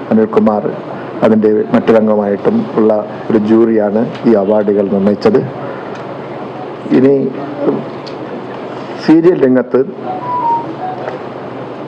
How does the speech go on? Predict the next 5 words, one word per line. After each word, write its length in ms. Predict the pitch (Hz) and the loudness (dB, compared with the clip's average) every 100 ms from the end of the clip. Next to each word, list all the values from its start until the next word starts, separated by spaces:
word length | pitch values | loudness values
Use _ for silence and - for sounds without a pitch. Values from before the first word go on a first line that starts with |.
| - - - 131 | -12 -12 -2 4
അവാർഡ് 320 | 123 131 123 127 - 123 | 6 6 4 0 2 2
അർഹരായിട്ടുള്ളവരുടെ 800 | 117 120 117 110 110 107 107 107 107 | 4 4 2 2 2 2 4 2 2
പേരുവിവരങ്ങൾ 540 | 107 104 104 104 101 120 - - - | 2 4 4 2 2 0 -4 -6 0
പറയുന്നതാണ്. 500 | 90 90 - - - - - - - - - - - - - - - - - - - - 127 | 0 0 -2 -4 -6 -12 -12 -12 -12 -12 -12 -12 -12 -12 -12 -12 -10 -10 -12 -12 -12 -2 2
മികച്ച 320 | 131 - | 4 4